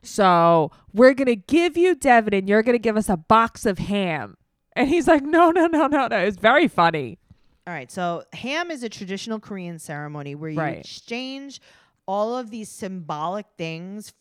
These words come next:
Speaker 2: for the bride.
Speaker 1: Right. I, which I think is fun. It's cool.
Speaker 2: All right. Her dad.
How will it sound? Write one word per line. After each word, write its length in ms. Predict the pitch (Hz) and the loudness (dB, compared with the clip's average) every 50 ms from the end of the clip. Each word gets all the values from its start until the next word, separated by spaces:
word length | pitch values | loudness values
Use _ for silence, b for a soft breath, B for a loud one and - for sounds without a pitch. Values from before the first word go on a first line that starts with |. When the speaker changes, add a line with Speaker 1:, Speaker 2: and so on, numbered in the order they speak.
| _ _ | _ _
Speaker 2:
for 520 | 180 165 165 160 156 156 156 156 151 - _ | -14 -12 -10 -8 -8 -8 -8 -10 -12 -14 _
the 600 | 165 151 156 147 143 139 139 139 135 131 113 - - _ _ _ _ _ 147 | -18 -14 -12 -10 -8 -6 -6 -6 -8 -8 -10 -12 -16 _ _ _ _ _ -16
bride. 480 | - 160 139 110 82 80 78 - - - _ _ _ _ _ _ _ | -12 -10 -10 -10 -10 -14 -18 -20 -20 -20 _ _ _ _ _ _ _
Speaker 1:
Right. 280 | 202 262 302 247 151 107 | -6 -2 -2 -2 0 0
I, 100 | 208 269 | 0 0
which 180 | 330 392 - 453 | -2 -2 -2 -6
I 100 | 440 415 | -6 -6
think 180 | - 453 - | -6 -4 -4
is 140 | 453 - - | -4 -6 -4
fun. 420 | - - 440 427 339 165 - - - | -4 -2 0 0 -2 -2 -6 -10 -16
It's 120 | - 226 - | -20 -18 -10
cool. 400 | - 381 359 226 113 90 - _ _ _ _ _ _ _ _ _ _ _ _ _ _ _ _ _ _ - | -6 -4 -2 -2 -2 -4 -6 _ _ _ _ _ _ _ _ _ _ _ _ _ _ _ _ _ _ -14
Speaker 2:
All 80 | 151 | -14
right. 200 | 135 - - _ _ _ _ _ _ _ _ _ _ _ _ _ _ _ _ _ _ - | -14 -14 -18 _ _ _ _ _ _ _ _ _ _ _ _ _ _ _ _ _ _ -16
Her 120 | 220 254 | -14 -14
dad. 520 | 277 247 160 131 101 - - - - _ | -14 -12 -14 -14 -14 -18 -20 -20 -20 _